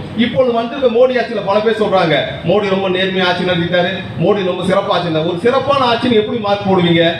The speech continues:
இப்ப நீங்க ஒரு தேர்வுக்கு போறீங்க, தேர்வுல நீங்க படிச்ச பள்ளியில இருந்து நீங்க நூறு மார்க் தொண்ணூறு எடுக்கிறீங்க, அதே இன்னொரு பள்ளியில் படிச்சவங்க எண்பது மார்க் எடுத்துறாங்க, எது சிறப்பானது?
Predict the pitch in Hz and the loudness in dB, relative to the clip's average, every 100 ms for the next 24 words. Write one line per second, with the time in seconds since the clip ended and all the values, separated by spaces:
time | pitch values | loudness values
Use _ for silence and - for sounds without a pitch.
0 | 170 - - 175 196 196 190 220 247 233 | -6 -10 -6 0 2 2 2 2 2 0
1 | 196 185 170 151 165 - - - - 254 | -2 0 0 2 0 -2 -10 -10 0 2
2 | 254 254 233 240 233 233 247 208 202 190 | 2 2 0 -2 -2 -2 -2 0 0 0
3 | 254 247 208 226 202 208 214 269 240 233 | 0 0 2 2 2 2 0 -2 0 2
4 | 226 185 190 170 151 131 160 - - - | 2 0 0 0 0 2 0 -2 -8 -4
5 | 247 247 240 277 247 247 247 208 185 254 | 0 2 2 0 -2 0 0 0 0 2
6 | 208 214 247 220 220 180 165 170 185 240 | 2 2 0 0 -4 -4 -2 0 2 0
7 | 240 226 208 202 180 180 | 0 -2 0 0 0 -2